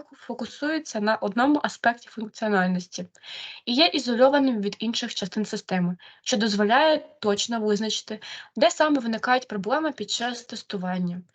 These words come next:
Юніт-тести зазвичай виконуються автоматично, що дозволяє легко і швидко запускати великі набори тестів. Важливість та актуальність полягає у декількох аспектах.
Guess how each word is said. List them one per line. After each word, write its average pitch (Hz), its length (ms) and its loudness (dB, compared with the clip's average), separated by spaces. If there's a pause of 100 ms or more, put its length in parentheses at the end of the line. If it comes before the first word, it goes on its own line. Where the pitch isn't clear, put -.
(380)
Юніт-тести 262 600 0
зазвичай 254 460 2
виконуються 247 680 0
автоматично, 214 960 0
що - 140 -8
дозволяє 208 480 2
легко 190 340 4
і - 100 -6
швидко 240 340 -4
запускати 214 500 0
великі 214 420 0
набори 202 360 2
тестів. 180 600 -2 (1080)
Важливість 339 680 2
та - 140 2
актуальність 247 640 2
полягає 214 520 0
у 214 80 -2
декількох 254 560 0
аспектах. 180 680 -2